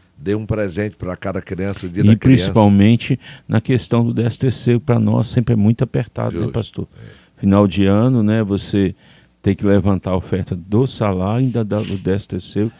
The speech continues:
Speaker 2: e que hoje é uma necessidade,
Speaker 1: Justo.
Speaker 2: né? A gente trabalha com equipe, vamos supor, só na creche, a gente é que trabalha com equipe aí de umas vinte pessoas, sem dizer que cada projeto aí, né, mas Deus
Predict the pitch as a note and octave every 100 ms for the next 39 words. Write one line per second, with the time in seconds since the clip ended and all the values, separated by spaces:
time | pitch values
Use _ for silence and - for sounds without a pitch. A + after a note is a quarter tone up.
0 | _ _ _ - B2 - A2 G#2+ G#2 G2
1 | F#2+ A2+ G#2 F#2+ - F#2+ - - F2 F#2
2 | A#2 - - - D#2+ F2+ E2+ F2 - F2
3 | F2 F2+ F2 - _ _ _ _ F2+ F2+
4 | F2+ - F#2 - D#2+ E2+ E2+ - F#2 -
5 | F#2+ G#2 G2 - F#2 G2+ G#2+ - A2 -
6 | C3+ - - A2 G2 G#2+ - D3 - G#2
7 | A#2+ A2 A2+ F2+ A#2 - - - - G#2
8 | G#2+ _ _ _ _ _ _ _ - G2
9 | F#2 F2 G#2+ G#2+ A2 G#2+ A2 A2 G2 E2+
10 | G2 F#2+ G2+ F#2+ A#2+ _ _ _ _ _
11 | - F2 F#2+ G2+ G2 F#2+ - - F#2 G2
12 | A2+ G2+ A2+ A2 A#2